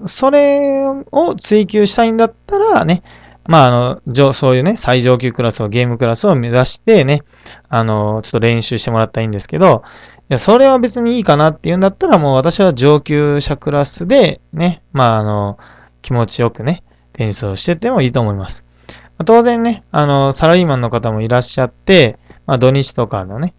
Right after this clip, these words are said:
ちょっとしたストレス解消でやるとかね、そういう方は、そんな別にね、あの、言ったらね、粘り強いとかそういうのがね、えー、かえってストレスになるんだっていう場合もあるので、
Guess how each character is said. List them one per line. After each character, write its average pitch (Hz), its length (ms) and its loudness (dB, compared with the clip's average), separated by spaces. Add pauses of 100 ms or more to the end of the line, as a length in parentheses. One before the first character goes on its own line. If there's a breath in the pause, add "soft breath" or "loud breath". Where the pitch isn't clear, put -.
(160)
ち - 100 -10
ょ 120 40 -4
っ - 20 -4
と 113 80 -2
し 101 40 -6
た 107 100 -8
ス - 80 -16
ト 180 100 2
レ 123 100 2
ス - 120 -16
解 190 220 2
消 196 260 0
で 175 100 2
や 165 140 2
る 165 160 -4
と 143 120 -12
か - 140 -20
ね、 165 120 -6
そ 165 180 -4
う - 20 0
い 185 40 2
う 180 40 -2
方 208 220 0
は、 165 340 4 (460 loud breath)
そ 170 120 -4
ん 185 60 0
な 180 100 2
別 160 220 -4
に 156 140 -2
ね、 156 180 -6 (120)
あ 120 140 -2
の、 113 500 0 (540)
言 151 120 -4
っ - 20 -10
た 123 160 0
ら 104 220 -2
ね、 156 280 -6
粘 120 300 -2
り 123 120 -4
強 127 200 2
い 117 60 0
と 98 100 -10
か 98 100 -10
そ 131 220 -2
う 135 40 0
い 135 100 -2
う - 20 -4
の 101 120 -6
が 92 120 -14
ね、 113 160 -14 (180)
え 107 100 -8
ー、 104 40 -8
か - 120 -2
え 165 40 4
っ - 20 -12
て 113 120 -10
ス - 80 -14
ト 208 100 2
レ 160 80 4
ス - 140 -10
に 101 60 -10
な 123 120 0
る 160 100 2
ん 107 80 -4
だ 92 120 -12
っ - 40 -20
て - 240 -6
い 196 80 2
う 208 60 2
場 202 100 4
合 202 60 4
も 175 120 2
あ 175 60 4
る 170 100 4
の 104 120 -4
で、 95 160 -18